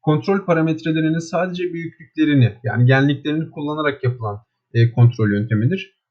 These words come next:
Doğru akım makinalarında ve fırçasız doğru akım makinalarında uygulanabilir. Vektörel kontrol, kontrol parametrelerinin yönü ve büyüklüğünü kullanarak yapılan kontrol yöntemidir diyebiliriz.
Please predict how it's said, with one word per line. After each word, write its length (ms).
Doğru 240
akım 520
makinalarında 680
ve 140
fırçasız 440
doğru 180
akım 220
makinalarında 540
uygulanabilir. 800
Vektörel 460
kontrol, 420
kontrol 500
parametrelerinin 880
yönü 220
ve 180
büyüklüğünü 520
kullanarak 540
yapılan 500
kontrol 460
yöntemidir 560
diyebiliriz. 680